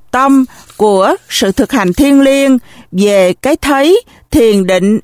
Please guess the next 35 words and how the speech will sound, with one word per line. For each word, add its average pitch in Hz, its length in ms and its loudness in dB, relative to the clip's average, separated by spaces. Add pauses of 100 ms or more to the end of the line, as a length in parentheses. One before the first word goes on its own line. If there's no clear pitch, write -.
(140)
và 202 200 -2
đức 262 260 -2
hạnh 185 360 -2 (360)
cho 285 160 0
lợi 196 320 0
lạc 180 300 -2
của 220 100 -2
những 240 320 0
ai 247 440 -2 (240)
mong 254 320 2 (120)
ước 311 340 0
sự 180 400 0
giải 170 300 -2
thoát. 294 360 -4 (540)
Nó 320 140 0
bao 320 180 0
gồm 220 240 0
tất 320 180 -4
cả 214 100 -2
những 233 240 -2
giáo 277 160 0
huấn 320 360 0
chính 302 260 2 (140)
yếu, 269 400 2 (360)
và 214 160 0
bởi 294 240 0
vì 196 380 0 (340)
ý 294 160 2
nghĩa 202 460 0
sâu 269 240 -2
xa 240 380 -2
mà 208 120 0
nó 190 140 -2
chứa 320 220 0
đựng 180 380 0